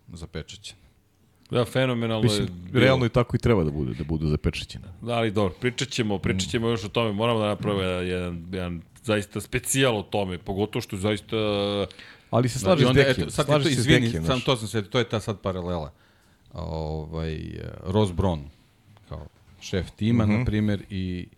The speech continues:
Speaker 1: i Ginter Steiner.
Speaker 3: Ma koja paralela,
Speaker 1: Da,
Speaker 3: Deki, tu
Speaker 1: ne
Speaker 3: nema
Speaker 1: pričam,
Speaker 3: problema.
Speaker 1: ne, ne pričam uopšte rezultatski, nego pričam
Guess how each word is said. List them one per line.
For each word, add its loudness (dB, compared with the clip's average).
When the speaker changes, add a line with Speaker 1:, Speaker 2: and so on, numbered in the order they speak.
Speaker 1:
i -6
Ginter -4
Steiner. -6
Speaker 3:
Ma -6
koja 0
paralela, -4
Speaker 1:
Da, -2
Speaker 3:
Deki, -8
tu -8
Speaker 1:
ne 0
Speaker 3:
nema -2
Speaker 1:
pričam, -4
Speaker 3:
problema. 2
Speaker 1:
ne, 0
ne 2
pričam -2
uopšte -2
rezultatski, -2
nego -6
pričam -4